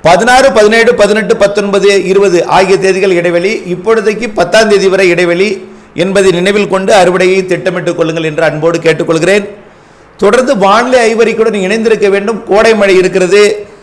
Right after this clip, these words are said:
ஆகவே இந்த ஆண்டு ப-, மழைப்பொழிவுகள் அவ்வப்பொழுது இடையூறும் கொடுக்கும், இடைவெளியும் கொடுக்கும். எல்லா பணிகளுக்குமே வானிலை அடிப்படையானது. வானிலை அறிந்து பணி செய்திட அன்போடு கேட்டுக்கொள்கிறேன். நம்முடைய வானிலை அறிக்கையை பிறர் அறியாதவர்களுக்கும்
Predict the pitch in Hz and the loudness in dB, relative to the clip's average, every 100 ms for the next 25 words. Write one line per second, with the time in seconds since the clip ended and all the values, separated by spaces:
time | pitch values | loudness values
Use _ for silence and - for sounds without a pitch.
0 | - - 175 208 202 180 175 190 214 220 | -20 -4 0 2 2 0 2 0 0 -2
1 | - 180 160 170 220 240 226 208 208 220 | -2 -4 -2 0 2 2 0 0 0 0
2 | 170 196 208 220 226 208 185 214 220 226 | 0 0 0 -2 0 0 2 2 2 0
3 | 196 196 - 214 190 196 202 208 208 180 | 0 0 0 0 0 2 0 -2 -4 -4
4 | 180 196 202 - - - - 147 190 247 | -2 -4 -6 -12 -20 -20 -6 -4 0 2
5 | 262 - 208 214 208 190 214 202 160 185 | 2 2 0 2 2 0 0 0 0 2
6 | 220 220 208 170 208 214 196 180 175 165 | 2 2 2 2 0 -2 -2 -2 -4 -2
7 | 196 196 131 143 185 226 220 196 196 208 | -2 -4 -4 -2 0 0 2 2 2 0
8 | 233 180 196 180 180 180 165 175 196 190 | -2 -2 -2 -2 0 0 0 0 -2 -2
9 | 180 180 175 165 160 143 - - - - | -4 -4 -6 -4 -4 -4 -12 -20 -18 -6
10 | 165 190 180 160 185 233 220 196 190 190 | -2 0 0 0 0 0 0 0 2 2
11 | 185 175 180 208 226 226 - - - - | 2 0 0 0 2 0 -4 -12 -20 -20
12 | - - - 156 208 220 220 220 202 196 | -20 -18 -4 0 4 4 4 2 2 0
13 | 202 185 | -2 -4